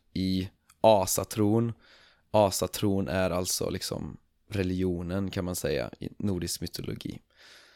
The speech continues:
Ja, man säger asagudar. Eh, där asagudarna bor kallas för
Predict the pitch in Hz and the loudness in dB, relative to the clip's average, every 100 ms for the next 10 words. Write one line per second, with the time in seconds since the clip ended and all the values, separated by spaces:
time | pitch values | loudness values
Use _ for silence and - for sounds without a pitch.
0 | _ _ _ - 87 - _ _ _ - | _ _ _ 0 0 0 _ _ _ -4
1 | 92 90 85 - 101 95 95 95 92 92 | 0 0 2 6 6 4 0 2 2 4
2 | 90 90 98 _ _ _ _ _ _ - | 2 0 -4 _ _ _ _ _ _ -4
3 | 87 85 82 - 104 98 101 101 92 - | -2 -2 -6 2 4 6 6 4 2 0
4 | 92 98 82 98 92 90 95 107 107 101 | 2 0 2 0 2 0 2 4 4 0
5 | - _ _ _ _ - 104 92 90 - | -6 _ _ _ _ 0 2 4 0 0
6 | 92 90 90 | 2 2 -2